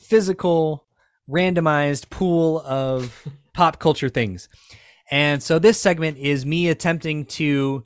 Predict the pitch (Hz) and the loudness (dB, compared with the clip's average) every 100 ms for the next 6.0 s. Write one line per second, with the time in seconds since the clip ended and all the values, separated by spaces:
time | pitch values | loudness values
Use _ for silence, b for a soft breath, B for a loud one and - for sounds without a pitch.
0 | _ - 202 196 196 - _ 147 139 143 | _ -6 -2 -2 -4 -12 _ -10 -6 -2
1 | 143 143 - 147 147 143 139 120 139 147 | -2 -2 2 4 4 2 -2 0 0 0
2 | 143 127 127 - 220 170 175 185 - _ | 0 -2 -2 0 0 0 -4 -8 -14 _
3 | - 135 135 131 127 120 127 123 117 135 | -6 -4 -2 -4 -4 -2 0 -2 -4 -2
4 | 120 - - 147 151 160 160 - - 143 | -2 -4 0 2 2 0 -8 -18 -4 -2
5 | 143 139 143 - 139 139 156 165 - | 0 -2 -4 -4 -2 -2 -6 -6 -10